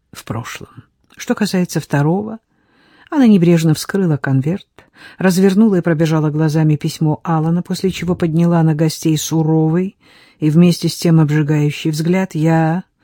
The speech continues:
состою в организации, которая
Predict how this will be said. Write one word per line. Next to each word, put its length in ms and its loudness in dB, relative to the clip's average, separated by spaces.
состою 500 0
в 60 2
организации, 720 2
которая 560 0